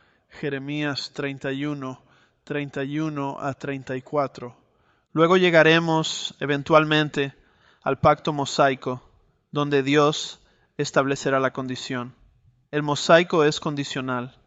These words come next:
los otros son incondicionales. La condición debe cumplirse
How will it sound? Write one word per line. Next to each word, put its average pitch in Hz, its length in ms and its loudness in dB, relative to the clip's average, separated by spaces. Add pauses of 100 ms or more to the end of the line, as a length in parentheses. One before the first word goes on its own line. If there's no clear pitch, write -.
(400)
los 135 220 -4
otros 143 320 -2
son 143 240 -4
incondicionales. 131 1000 -6 (720)
La 139 120 -6
condición 160 580 -2
debe 160 200 2
cumplirse 151 720 -2